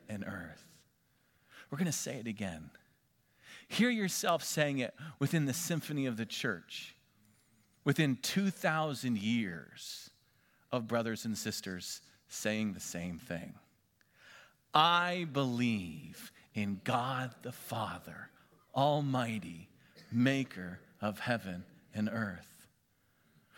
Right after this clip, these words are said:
For almost two thousand years, we've said that individually,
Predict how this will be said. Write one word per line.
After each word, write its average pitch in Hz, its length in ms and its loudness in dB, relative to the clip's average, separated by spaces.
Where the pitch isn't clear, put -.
For 208 100 10
almost 240 300 6
two 254 180 8
thousand 226 480 8
years, 220 220 6
we've 190 160 4
said 233 300 6
that 214 180 8
individually, 190 760 6